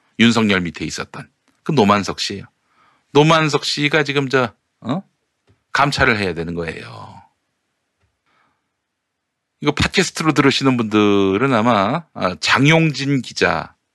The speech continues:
코너가 오늘부터 신설됐는데 거기서 들으셨을 겁니다. 그러니까 이제 뭐 방법은 있어요. 뭐 저기 저 뭐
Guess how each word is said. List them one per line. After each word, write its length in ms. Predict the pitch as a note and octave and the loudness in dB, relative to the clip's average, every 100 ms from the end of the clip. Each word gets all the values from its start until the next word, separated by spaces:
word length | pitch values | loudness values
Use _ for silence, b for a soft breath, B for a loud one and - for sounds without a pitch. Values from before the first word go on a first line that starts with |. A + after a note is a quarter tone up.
| _ - | _ -6
코너가 400 | - C3+ G#2 F2+ | 0 2 2 2
오늘부터 360 | F2 E2 - | 0 -6 -8
신설됐는데 800 | - B2 G#2 F2 D2+ D#2 G#2 G#2 b b b | -6 -2 -2 -4 -6 -8 -6 -8 b b b
거기서 260 | - B2 B2+ | -4 -2 -4
들으셨을 480 | - G#2+ E2 - - | -2 0 0 -6 -10
겁니다. 520 | E2+ - - - - _ _ _ _ _ _ _ _ _ - | -12 -12 -16 -16 -18 _ _ _ _ _ _ _ _ _ -6
그러니까 200 | F3+ G3 | 0 2
이제 180 | E3+ | 2
뭐 420 | E3+ E3 E3 - - | 4 4 4 0 -6
방법은 380 | B2+ D#3 A3+ D4 | -4 -2 -2 -2
있어요. 380 | - - F#2 | -4 -4 -4
뭐 200 | F#3+ G#2 | -4 -6
저기 220 | G#2 G#2 G2+ | -6 -8 -8
저 280 | F2+ D#2 - - _ - | -10 -10 -12 -20 _ -20
뭐 260 | F#2 - | -18 -18